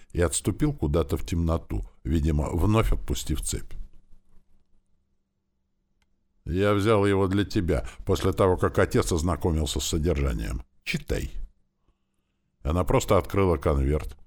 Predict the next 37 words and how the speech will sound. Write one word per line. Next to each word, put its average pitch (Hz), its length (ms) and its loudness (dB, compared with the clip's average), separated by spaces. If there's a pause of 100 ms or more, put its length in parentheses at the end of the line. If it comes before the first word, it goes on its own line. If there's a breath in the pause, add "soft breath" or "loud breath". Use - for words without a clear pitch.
(220)
и 73 80 -4
тут 131 240 -2
же 73 80 0
глаза 69 340 0
ее 64 160 2
заполнили 67 640 0
слезы. 50 380 -6 (760 soft breath)
Писал, 165 320 6
конечно, 131 380 4
не 123 160 4
сам 60 260 -2
дядя 57 320 -2
Агюст, 53 400 -6
а 95 40 4
его 104 220 4
секретарь, - 640 -2 (240 loud breath)
почерк - 340 2
которого 90 480 4
принцесса 76 460 0
не 82 140 2
могла 80 340 2
не 53 120 -4
узнать. - 460 -6 (1300)
В - 140 -2
письме 165 380 4
говорилось 185 580 6
о 139 80 6
скорби 160 420 4
по - 140 -2
погибшей 123 520 2
племяннице — 80 760 0 (280 soft breath)
о 113 80 2
трагедии, 101 580 6
случившейся 107 680 2
в 90 80 4
их 90 80 0
стране, 65 500 0